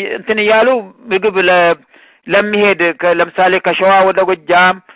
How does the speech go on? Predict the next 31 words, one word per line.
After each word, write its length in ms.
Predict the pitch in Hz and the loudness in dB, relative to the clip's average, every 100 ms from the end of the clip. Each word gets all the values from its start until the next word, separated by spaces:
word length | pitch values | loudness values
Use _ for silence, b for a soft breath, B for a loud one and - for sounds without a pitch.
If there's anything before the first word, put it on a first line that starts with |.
| b | b
ያን 160 | 170 180 | -4 -2
ጊዜ 120 | 175 | 0
ኦሮሞች 340 | 180 170 175 185 | 0 0 -2 -6
እስከ 160 | - 170 | -4 -2
ጎጃም 360 | 175 156 180 | -2 0 0
ሄዱ 160 | 170 175 180 | 0 -2 -2
ነበርና፣ 500 | 180 170 185 185 190 185 B B B B | -2 0 -2 0 0 0 B B B B
እ፣ 100 | 147 175 | 0 2
ወደ 160 | 185 165 | 2 2
ሀረር 280 | 165 180 185 | 2 2 0
ከሀረር 380 | - 160 160 185 | 0 0 2 0
የሚመጡ 300 | 185 180 185 190 | -2 -4 -2 -4
እነዚህ 340 | 214 240 233 208 208 214 | -2 -2 -2 -2 -4 -4
ውስጥ 220 | 208 - | -4 -4
በንግድም 480 | 190 196 196 175 208 | -2 -2 -2 -2 -4
በተለያየ 400 | 180 208 208 208 208 | -2 0 2 2 0
ምክንያት 300 | 196 190 185 | 0 -2 -2
የሚሄዱትን፣ 560 | 190 202 208 208 269 285 b b b b _ | -4 -4 -2 -2 -4 -6 b b b b _
እ፣ 80 | 180 185 160 147 143 - 147 - 220 | -2 -2 -4 -12 -14 -14 -18 -10 -10
እንግዲህ 340 | 196 190 214 | -8 -4 0
ኦሮሞ 180 | 202 202 | 0 0
ውስጥ 160 | 247 - | -2 -2
እንትን 280 | 208 185 202 | -4 -2 -2
አይሸጥም፣ 440 | 190 - 180 135 120 | -2 0 -4 -4 -8
ወተት 240 | 139 175 185 | -6 -2 0
አይሸጥም፣ 440 | 185 - 226 262 | 0 -2 -2 -4
እንጀራ 260 | 202 170 165 | -4 0 2
አይሸጥም። 360 | 156 151 143 139 | 2 -2 -6 -4
ይሄን 160 | 170 | -2
ታውቃለህ። 460 | 147 151 123 113 101 b b b b b b - | -2 0 -2 -4 -8 b b b b b b -10
እና 160 | 170 | -4